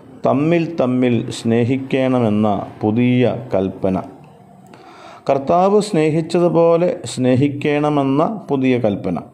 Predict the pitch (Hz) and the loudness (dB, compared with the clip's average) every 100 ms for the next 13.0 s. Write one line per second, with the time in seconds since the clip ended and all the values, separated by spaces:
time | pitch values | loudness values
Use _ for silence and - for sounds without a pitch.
0 | _ _ _ _ - - - - - - | _ _ _ _ -20 -20 -20 -20 -12 -2
1 | 143 160 147 135 135 147 151 123 131 135 | 0 2 2 4 4 4 2 2 2 2
2 | 160 180 170 185 185 165 139 127 127 101 | 4 2 2 2 4 4 2 0 0 0
3 | 95 120 143 - - - - - - 139 | 0 -2 -4 -12 -20 -20 -20 -10 -2 2
4 | 147 160 175 175 190 - 190 180 185 185 | 2 4 2 2 -4 -2 0 2 2 2
5 | 175 151 143 139 139 135 143 117 143 160 | 0 -2 0 2 2 0 0 2 2 2
6 | 170 - - - 120 143 120 104 113 127 | 0 -2 -10 -10 -6 -2 0 0 0 0
7 | 87 - - - - - - 104 113 101 | -2 -8 -18 -20 -20 -14 -2 2 2 0
8 | 101 92 - - _ - - - - - | -2 -4 -8 -18 _ -20 -20 -20 -20 -20
9 | - - 143 143 160 160 143 147 156 156 | -20 -4 0 2 2 2 2 2 4 4
10 | 156 151 139 156 - 120 131 127 143 143 | 4 2 2 -2 -2 0 2 2 0 2
11 | 143 143 139 135 123 123 123 131 131 131 | 2 2 2 -2 -2 0 2 2 2 0
12 | 131 127 117 117 120 123 127 120 98 | 0 0 0 0 -2 -2 0 0 0